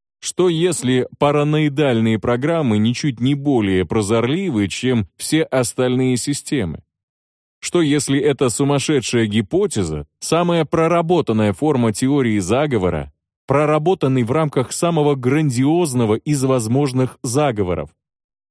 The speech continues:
Что за извращение разрабатывать программы, одни из которых моделируют кретинов, а другие — людей достаточно умных, чтобы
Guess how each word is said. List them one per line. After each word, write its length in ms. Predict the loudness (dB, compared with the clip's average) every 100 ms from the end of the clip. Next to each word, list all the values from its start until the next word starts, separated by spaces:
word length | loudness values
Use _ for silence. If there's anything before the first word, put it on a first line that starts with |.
| _ _ _ _ _ _ _
Что 320 | -12 -2 0
за 180 | 2 0
извращение 1040 | 0 -2 0 2 0 -2 -4 -2 0 2 2
разрабатывать 720 | 0 0 0 0 0 -4 -2
программы, 760 | -4 -2 0 0 0 -2 -4 _ _ _ -2
одни 380 | -2 2 0
из 100 | 0
которых 500 | 0 -2 0 0 0
моделируют 640 | 0 0 2 2 0 -2 -2
кретинов, 600 | -2 -2 -2 0 -2 -2
а 140 | -2
другие — 640 | 0 0 0 -2 0 0 -2 _ -2
людей 440 | 0 2 0 -2
достаточно 840 | 0 0 0 -2 -2 -2 -2 0 0 0
умных, 480 | 2 2 0 -2
чтобы 480 | -4 -2 2 2 0